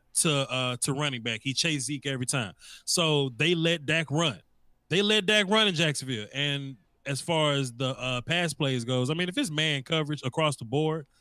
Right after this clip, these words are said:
the majority of the time, and you're the D Bs and you're running with the receivers, you're not watching Dak.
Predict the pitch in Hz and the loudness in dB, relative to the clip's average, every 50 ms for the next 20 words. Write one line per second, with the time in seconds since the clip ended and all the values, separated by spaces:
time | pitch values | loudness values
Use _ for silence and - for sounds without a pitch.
0 | _ _ _ - 143 131 117 - 143 151 151 143 139 127 123 - 160 156 156 151 | _ _ _ -8 -8 -8 -2 0 2 2 2 0 -2 -4 -4 -2 0 0 0 -2
1 | 151 151 - _ - - _ _ _ - 147 143 143 139 120 135 165 180 160 147 | -6 -10 -14 _ -20 -20 _ _ _ -2 -2 0 0 -2 -2 0 -2 0 -2 -4
2 | 131 143 156 156 147 151 160 160 156 139 127 131 147 156 147 123 113 123 151 160 | -4 -4 -4 -4 -2 -4 -4 -4 -4 -6 -4 -4 -2 -2 -2 -4 -4 -4 -2 -2
3 | 160 156 139 151 160 - 147 135 135 127 - 170 170 170 160 151 151 135 120 135 | -2 -2 -2 -2 -2 -4 -4 -6 -4 -4 -2 0 0 0 0 -2 -4 -4 0 2
4 | 175 185 180 175 180 175 160 156 170 165 160 - - 135 135 185 190 143 - | 2 2 2 0 0 0 2 2 4 2 2 0 -4 -4 -2 -2 -2 -2 -4